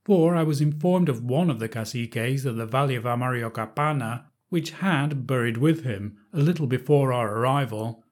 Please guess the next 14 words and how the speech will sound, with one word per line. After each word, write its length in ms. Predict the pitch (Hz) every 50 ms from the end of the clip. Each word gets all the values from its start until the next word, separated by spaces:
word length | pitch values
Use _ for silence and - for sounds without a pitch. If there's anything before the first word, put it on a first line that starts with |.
| _ _ -
a 60 | 151
chair 480 | - - - - 165 165 165 180 190 208
of 240 | 196 196 - -
gold 480 | - 151 160 180 175 143 123 117 113 117
most 400 | 127 139 175 202 - - - -
curiously 760 | - - - 131 139 151 147 123 110 110 107 - - 123 123
wrought, 500 | 127 123 117 117 113 107 104 104 - - _ _ - _ _ _ _ _
which 140 | - 135 -
was 140 | 127 113 98
made 340 | 120 120 123 123 120 117 117
either 280 | 113 117 117 113 113
in 120 | 113 113 113
Macureguarai 880 | 113 107 110 - 120 110 110 110 110 110 104 107 117 127 135 131 123 113
adjoining, 640 | 110 104 135 143 143 139 123 120 120 120 127 123